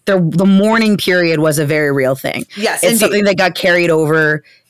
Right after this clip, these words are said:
Speaker 1: in. We did this in the States, even through the Victorian era. I don't know when we actually stopped, but it's like you were, you had to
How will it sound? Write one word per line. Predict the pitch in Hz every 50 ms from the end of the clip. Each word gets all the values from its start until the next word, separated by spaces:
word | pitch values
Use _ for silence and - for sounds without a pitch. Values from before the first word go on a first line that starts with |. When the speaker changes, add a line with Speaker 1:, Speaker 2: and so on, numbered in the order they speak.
| _ _
Speaker 1:
in. | - 170 165 165 160 156 151 156 147 156
We | 180 233 262
did | 302 466 453
this | 427 392 -
in | 320 247
the | 226
States, | 185 - - 220 214 208 185 170 - - - -
even | 196 190 180 180 175
through | 180 175 170
the | 160
Victorian | 156 147 - - 175 165 160 156 151
era. | 143 143 143 139
I | - 147 160 160
don't | 160 160
know | 156 151
when | 151 147 151
we | 151
actually | 147 147 147 - - 147 139
stopped, | 131 - - 156 135 120 127 - - - - - - - - _
but | - 190 185
it's | 180 175 - -
like | 196 185 175 165 165 - - - - - -
you | 175 175 165 170 208 233 262 277 269
were, | 247 226 214 214 202 190 -
you | 190 170 175 208 220 226 240 240 240 233 -
had | - - 196 180 185 180 165 -
to | - 175 160